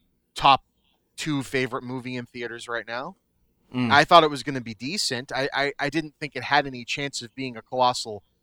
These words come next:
Speaker 1: failure like Batman versus Superman, but I,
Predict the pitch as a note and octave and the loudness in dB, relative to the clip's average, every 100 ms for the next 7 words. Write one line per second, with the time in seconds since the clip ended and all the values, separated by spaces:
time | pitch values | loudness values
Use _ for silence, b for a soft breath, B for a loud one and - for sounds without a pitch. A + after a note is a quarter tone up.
0 | _ _ D3+ C#3+ D#3 C3 A#2 G#2+ G2+ - | _ _ 4 6 6 4 0 -2 -4 -2
1 | B2 A2 A#2+ A#2 A2+ - - - F#3+ F3 | -2 -2 -6 -10 -12 -10 -8 -6 -6 -4
2 | B2+ A2+ G#2+ G#2+ A2 - _ _ _ - | -4 -4 -6 -6 -8 -8 _ _ _ 2
3 | C#3+ F3 F3 | 8 8 6